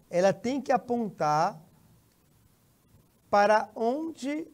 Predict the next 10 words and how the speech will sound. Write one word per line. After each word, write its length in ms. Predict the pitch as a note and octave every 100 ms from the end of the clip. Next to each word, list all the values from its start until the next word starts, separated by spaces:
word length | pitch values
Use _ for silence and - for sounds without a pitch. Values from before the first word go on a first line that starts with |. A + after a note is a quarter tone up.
| _
as 260 | F3+ F#3 D#3+
mudanças 640 | F#3 C#3+ E3+ G3+ - E3+
estão 340 | F#3+ - E3+
acontecendo. 880 | F3 F3+ F#3+ B3+ - - C#3+ B2+ B2+ D3 - - - - - - - - - - -
Não 240 | D#3 F#3+ G#3+
se 140 | G#3+
esqueçam 600 | G#3 - F3 F#3+ F#3+ A#3+
que 320 | F#3+ F3+ F#3+ G#3+ - - - -
nós 400 | D#3+ G3+ G3+ -
temos 760 | - G3+ G3+ A3+ C#4 - -